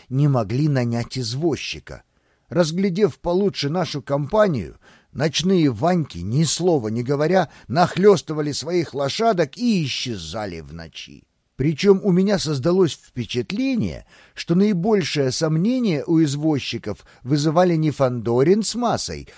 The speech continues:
а именно моя оборванная и перепачканная персона. Наконец сели, уже у самой Китайгородской стены. Всю дорогу я волновался,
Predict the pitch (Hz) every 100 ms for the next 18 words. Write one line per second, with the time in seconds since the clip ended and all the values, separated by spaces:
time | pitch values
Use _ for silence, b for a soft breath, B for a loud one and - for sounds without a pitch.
0 | B 117 147 170 175 175 175 190 120 95
1 | 127 139 b b 151 139 160 147 135 135
2 | 123 123 160 139 147 147 143 135 107 -
3 | 120 123 120 113 143 139 - 135 87 64
4 | - _ _ _ _ _ _ - 156 214
5 | 185 139 139 151 - - - 107 117 120
6 | 107 82 - b b b - 247 226 220
7 | 202 - 180 151 139 - 143 147 139 147
8 | 143 - - 123 - 131 123 87 69 _
9 | _ _ _ _ _ _ - - 143 127
10 | 160 131 127 147 127 117 110 101 185 180
11 | - 76